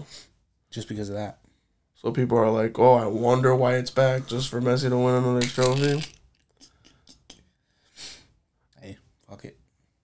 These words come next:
Speaker 2: Nah, I wanna see Leon win it. When it's international tournaments, I don't care who we're playing unless it's the Fire. I'm on my excited. Those are the only times I even support America.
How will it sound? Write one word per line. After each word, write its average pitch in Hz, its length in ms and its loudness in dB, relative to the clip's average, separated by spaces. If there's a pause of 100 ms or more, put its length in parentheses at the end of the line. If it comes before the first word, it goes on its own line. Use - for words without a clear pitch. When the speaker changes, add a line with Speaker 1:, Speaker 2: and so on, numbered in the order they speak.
(120)
Speaker 2:
Nah, 87 160 -4
I - 20 0
wanna 90 180 -2
see 113 120 -8
Leon 95 340 -6
win 113 120 -6
it. - 140 -6 (540)
When 131 140 -2
it's 131 100 0
international 139 560 2
tournaments, 127 440 -2
I 131 60 -4
don't 131 140 -4
care 123 180 -4
who 123 120 -4
we're 123 140 0
playing 127 280 0
unless 123 240 -2
it's 120 120 -8
the - 100 -12
Fire. 123 580 0
I'm 117 160 -4
on 110 140 0
my 123 80 -2
excited. - 280 -10 (240)
Those 143 160 2
are 180 60 4
the 160 120 2
only 135 240 2
times 123 320 -2
I 120 80 2
even 120 160 -2
support 127 300 -6
America. 98 540 -8